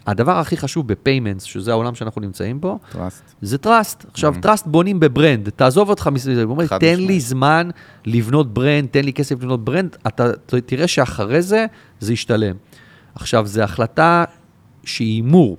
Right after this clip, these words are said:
Speaker 1: כי בסוף אתה מהמר שהבן אדם ירוקן לך את הקופה על בנייה של ברנד,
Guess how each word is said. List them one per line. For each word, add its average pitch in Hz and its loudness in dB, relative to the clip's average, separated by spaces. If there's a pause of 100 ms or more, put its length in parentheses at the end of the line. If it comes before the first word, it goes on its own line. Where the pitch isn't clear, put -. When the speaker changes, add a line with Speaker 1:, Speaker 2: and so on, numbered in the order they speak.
(280)
Speaker 1:
כי 110 -6
בסוף 160 0
אתה 139 0
מהמר 120 -2
שהבן 113 0
אדם 151 0 (420)
ירוקן 120 2
לך 160 -2
את 156 -2
הקופה 143 0
על 117 2
בנייה 120 -2
של 147 -4
ברנד, 127 -2